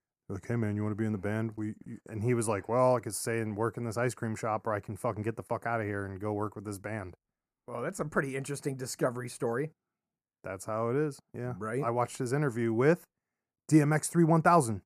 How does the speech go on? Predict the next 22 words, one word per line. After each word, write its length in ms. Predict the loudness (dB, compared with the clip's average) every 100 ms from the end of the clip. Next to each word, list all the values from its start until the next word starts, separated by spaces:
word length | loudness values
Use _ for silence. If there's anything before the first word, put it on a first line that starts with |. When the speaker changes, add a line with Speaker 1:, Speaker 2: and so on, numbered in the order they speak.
| -2
Speaker 2:
<laughs> 840 | 0 6 8 12 12 12 12 12 12
Speaker 1:
Going 180 | 12
to 40 | 12
Mexico. 580 | 12 12 6 8 8 6 0 2 2
Speaker 2:
<laughs> 320 | 2 0 -2
Joe 200 | 2 4
Rogan. 400 | 6 6 6 2 0 -4
Speaker 1:
Right. 300 | 0 0 0 -10 _ -20 -20 _ _ _ _ _ _ _ _ 0
He, 200 | 2 0
he 200 | -2 0
said 240 | 0 0
that, 160 | 0 0
uh, 440 | 0 2 0 -2 -8 _ _ _ _ -4
Rollins 340 | -2 -2 -4
said 180 | -6 -6
that 180 | -6 -8 -10
when 200 | -10 -8
he 160 | -6
was 200 | -4 -2
over 400 | -2 0 -2 -2
in, 160 | -2 -4
like, 240 | -6 -8